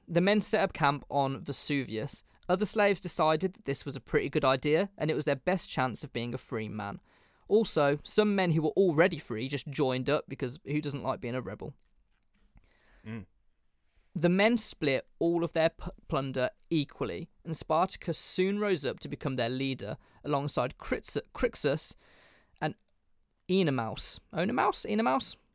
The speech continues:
Speaker 1: One of them. He, he dies within the next two sentences, so it doesn't really matter.
Speaker 2: Brilliant. <laughs>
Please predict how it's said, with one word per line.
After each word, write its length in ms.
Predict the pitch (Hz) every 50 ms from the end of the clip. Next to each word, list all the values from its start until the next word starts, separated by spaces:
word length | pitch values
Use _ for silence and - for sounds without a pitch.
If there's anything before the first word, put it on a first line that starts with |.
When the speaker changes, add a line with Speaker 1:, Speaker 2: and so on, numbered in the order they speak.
| _ _ _ _ _ _
Speaker 1:
One 160 | - 147 135
of 80 | 123 117
them. 140 | 117 127 - _ -
He, 180 | - - 180 - _
he 160 | - 170 170
dies 420 | 143 143 135 135 131 123 120 -
within 160 | 123 120 123
the 60 | 123 120
next 180 | 123 85 -
two 140 | - 131 120
sentences, 500 | - 123 120 - 135 117 - 135 147 147
so 80 | - 98
it 100 | 101 -
doesn't 160 | 143 147 117
really 120 | 123 139
matter. 300 | 131 120 120 - - - - _ _ - - - - - - 151 147 -
Speaker 2:
Brilliant. 180 | 262 208 147
<laughs> 40 | -